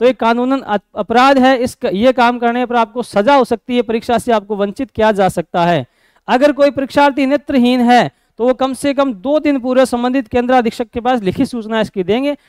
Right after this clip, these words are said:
ऐसा मौका अब जा चुका है क्योंकि कल ही एग्जाम है।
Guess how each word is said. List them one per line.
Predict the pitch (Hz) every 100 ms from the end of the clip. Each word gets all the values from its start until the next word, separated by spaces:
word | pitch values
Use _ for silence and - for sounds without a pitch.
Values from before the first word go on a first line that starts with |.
| _ 196
ऐसा | 214 247 220
मौका | 214 214 220
अब | 196 151
जा | 180 254
चुका | 262 247 262
है | 269
क्योंकि | 262 196 196
कल | 233 247
ही | 226
एग्जाम | 202 185 226 262
है। | 262